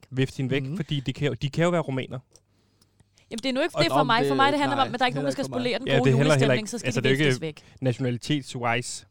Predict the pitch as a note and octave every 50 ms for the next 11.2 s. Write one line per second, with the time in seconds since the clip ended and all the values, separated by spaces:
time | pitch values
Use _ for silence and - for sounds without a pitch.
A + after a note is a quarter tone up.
0 | _ _ _ C#3 C#3+ C#3+ - F#3 D3+ - - F3+ F3+ D#3 D#3 - - - - -
1 | _ - D#3+ D#3 D3 C#3+ D#3+ F#3 F#3 F#3 D#3 C#3+ C#3 C#3 C#3 C#3+ C3 - C3+ C3
2 | B2+ B2 A#2 A2+ - - - - _ - _ G#3 G3 - G#3 F3+ F#3+ F3+ - -
3 | F#3 F3 - - G2+ - - - - - - - - _ - - C3+ A#2+ G#2+ -
4 | - - - - - D3 D3 - C#3 C#3 C#3+ F#3 C3+ B2 B2 B2 C3 - _ -
5 | D3 - F3+ F3 F3+ F3+ E3+ D#3 D3 D3+ D#3+ - D3+ D#3 D#3+ E3 D#3+ - D#3+ D3
6 | C3+ B2+ B2 B2 A2 - - - - C3 A#2+ A2 B2 C3 C#3 C3 C3 - - -
7 | D3+ D3+ D3+ D3 D3+ D3 C#3+ C3 B2 A#2+ A#2+ C3+ C#3 C#3+ B2+ - - B2+ C3 C3+
8 | C#3+ - _ - C#3+ D3 C#3+ C#3+ D3 C#3 C3+ - - C3 B2+ C#3 C#3+ - - C#3
9 | B2+ A#2+ B2 A#2+ - - A#2+ A#2+ - - D3 C#3+ C#3+ - - D3+ C3+ B2+ A#2+ -
10 | A#2 A2+ - - D#3+ D3+ - - G3 G3 - G3 F3+ E3 - - - C#3 C#3+ D3+
11 | F3 F3 D3